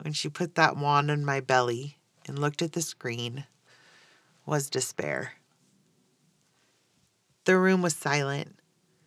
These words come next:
and our faces paused,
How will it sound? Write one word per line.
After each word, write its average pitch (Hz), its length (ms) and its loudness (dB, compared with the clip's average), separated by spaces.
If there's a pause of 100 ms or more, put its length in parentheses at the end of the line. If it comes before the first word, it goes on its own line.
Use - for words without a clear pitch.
(480)
and 160 120 2
our 156 160 6
faces 165 760 2
paused, - 840 -4